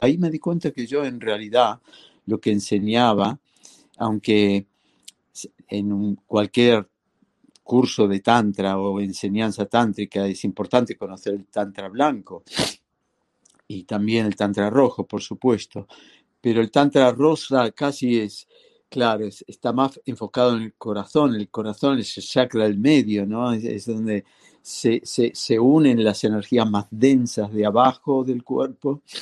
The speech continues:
de los chakras inferiores, y las energías más sutiles de los chakras superiores, ¿no? Entonces el corazón está en el medio. Entonces siempre el corazón, y en el camino tántrico sobre todo, es, es, es muy importante, ¿no?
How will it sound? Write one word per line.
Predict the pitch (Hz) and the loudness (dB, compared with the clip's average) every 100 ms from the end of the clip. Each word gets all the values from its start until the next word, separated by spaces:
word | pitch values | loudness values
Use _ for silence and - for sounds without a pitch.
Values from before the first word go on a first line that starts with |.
| - | -12
de | 101 104 | -4 -2
los | 98 | -2
chakras | - 113 110 101 | -2 -4 -4 -6
inferiores, | 104 - 104 107 110 135 _ _ _ _ | -8 -6 -4 -2 -2 -4 _ _ _ _
y | - 95 | -10 -6
las | 98 98 - | -4 -4 -4
energías | 98 98 - 104 98 | -4 -4 -2 -4 -2
más | 101 104 98 | -2 -2 -2
sutiles | - 117 - 113 104 113 117 | -4 -6 -4 -2 0 0 -2
de | 101 | -4
los | 90 | -6
chakras | - 98 98 95 _ _ - - | -8 -6 -6 -10 _ _ -20 -20
superiores, | - - - 92 104 117 101 98 | -18 -16 -8 -4 2 4 4 0
¿no? | 104 113 | -2 -2
Entonces | 107 107 113 | -2 -2 -2
el | 101 | -4
corazón | - 107 98 143 135 | -2 -2 0 2 2
está | 101 120 | 0 -2
en | 104 | -2
el | |
medio. | 98 107 104 101 | 0 0 0 -2
Entonces | 147 143 127 | -2 -2 -4
siempre | - 156 139 | -2 0 2
el | 120 | 2
corazón, | 120 117 139 139 - - - - | 2 2 0 -10 -12 -20 -20 -6
y | 113 | 2
en | 117 | 2
el | 104 | 4
camino | 120 147 147 | 4 6 4
tántrico | - 147 139 135 113 | 4 2 2 -2 -2
sobre | 104 101 101 | -4 -6 -6
todo, | - 120 127 113 | -2 0 2 0
es, | 98 101 - | -4 -8 -16
es, | 101 - | -18 -18
es | - - | -20 -12
muy | 101 104 | -8 -6
importante, | 101 90 87 _ 107 95 95 92 | -6 -8 -14 _ -12 -12 -14 -20
¿no? | 90 117 | -20 -20